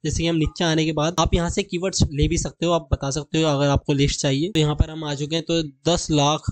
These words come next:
मतलब दस मिलियन यहाँ पर कीवर्ड दिखा रहा है और search volume बहुत ज्यादा दिखा रहा है। तो यहाँ पर हम पहले तो filter लगा लेंगे very easy कर। very easy लगाने के बाद जैसे आपके पास Semrush account है, तो आपको भी ऐसे ही करना है। तो यहाँ पर हम keyword include कर लेंगे। यहाँ पर जो आप देख सकते हो keyword include है ना,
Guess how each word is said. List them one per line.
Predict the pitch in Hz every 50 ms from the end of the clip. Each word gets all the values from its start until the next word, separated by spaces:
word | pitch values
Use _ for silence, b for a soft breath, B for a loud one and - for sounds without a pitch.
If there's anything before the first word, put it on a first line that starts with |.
| - 143
मतलब | 143 139 139 135
दस | 143 156 156 151
मिलियन | 147 139 135 135 139 147 151 151 147 _ - -
यहाँ | 139 143 143
पर | - - 143
कीवर्ड | 131 - - 139 139 139 131
दिखा | 123 - 123 - 139
रहा | 135 147
है | 160 160
और | 156
search | - 143 135 123 -
volume | 139 131 131 131 135 139 135
बहुत | 123 127 123
ज्यादा | 131 120 120
दिखा | 117 123 - 117
रहा | 110 110 110
है। | 113 _ _ b b b b _
तो | - 175
यहाँ | 175 175
पर | 175 196 196
हम | 190 196 196 196 196 180 165 _ -
पहले | 156 151 156
तो | - 196
filter | - - 160 147 165 170
लगा | 170 160 151 151 151
लेंगे | 147 156 165 180 190
very | 175 151 143 143 147 156 156
easy | 139 127 123 - 135
कर। | 127 127 117 - _ - 147
very | 147 156 160 180 196
easy | 185 208 196
लगाने | 185 175 156 151 156 160 170 170
के | 175 165
बाद | 151 147 151 160 160 165
जैसे | 180 180 175 160 143 - 156 151 - 170
आपके | 170 160 156 - - - 165
पास | - - 160 156 - - 175 170 156 -
Semrush | - 135 139 147 156 151
account | 151 147 147 151 151
है, | 165 165
तो | - 175
आपको | 165 147 135 - - 156
भी | 156 165 165
ऐसे | 160 147 135 - 151
ही | 147
करना | 147 143 127 123 127
है। | 135
तो | - 165
यहाँ | 165 160 160
पर | - 175
हम | 185 185
keyword | 180 - 165 160 165 175 170
include | 160 160 156 - 165 170 170 170
कर | - 156
लेंगे। | 147 151 160 180
यहाँ | 170 160 143
पर | - 175
जो | 156 170
आप | 156 151 151 -
देख | 139 135 135
सकते | - 151 139 - 156
हो | 165 180 - _ -
keyword | 156 147 143 151 147
include | 143 135 127 120 - 123 120 113 113
है | 135
ना, | 160 160 127